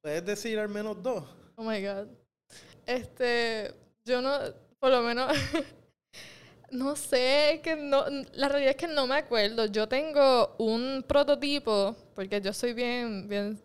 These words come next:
Speaker 2: sentimental para Right True, yo lo considero mi bebé. Este,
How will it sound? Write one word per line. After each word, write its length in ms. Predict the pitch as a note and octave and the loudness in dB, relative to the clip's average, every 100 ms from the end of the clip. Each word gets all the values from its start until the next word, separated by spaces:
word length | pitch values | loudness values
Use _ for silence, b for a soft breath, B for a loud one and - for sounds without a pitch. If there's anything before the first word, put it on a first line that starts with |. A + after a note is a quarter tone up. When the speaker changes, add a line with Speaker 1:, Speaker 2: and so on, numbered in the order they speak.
| _ | _
Speaker 2:
sentimental 680 | A#3 A3 A3 G#3+ G#3+ G#3 G#3+ | -8 -4 -2 -2 0 -2 0
para 200 | G#3+ G#3+ | 2 2
Right 240 | A3+ G#3+ G3+ | 2 0 0
True, 220 | G#3 G#3 | -4 -2
yo 80 | G3 | -2
lo 80 | F#3+ | -2
considero 460 | G3+ A3+ G3+ G3+ | -4 -2 0 2
mi 140 | G3+ G3 | 0 0
bebé. 340 | F#3+ F#3 G3 - B B B B - | 0 2 0 -4 B B B B -2
Este, 880 | G#3 G3+ _ - G#3+ G#3 G3+ F#3 | -2 -2 _ -2 2 4 4 2